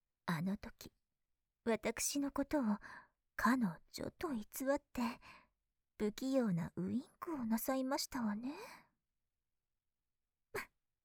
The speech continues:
恥ずかしいからやめてくれ。<laughs>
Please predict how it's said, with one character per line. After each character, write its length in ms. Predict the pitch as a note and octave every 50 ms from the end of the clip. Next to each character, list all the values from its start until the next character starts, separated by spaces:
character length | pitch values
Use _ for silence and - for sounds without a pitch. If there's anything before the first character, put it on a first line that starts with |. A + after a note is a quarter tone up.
| _ - - - - - - _ _ _ -
恥 260 | - - A3+ A3 B3
ず 80 | D4+ C#4
か 140 | - D#4+ E4+
し 240 | - - F#4+ F#4+
い 60 | F#4+ -
か 180 | - - A#3
ら 260 | - F#3 F3 - - - - _ -
や 140 | G3+ G3+
め 180 | A3 A3+ - -
て 160 | - - D#4
く 220 | - - - G4 F#4+
れ。 100 | G4 G#4+ B4+ D#5 - _ _ _ _ _ _ _ _ _ _ _ _ _ _ -
<laughs> 580 | - - - - - C#5 D5 - - C#5+ D#5+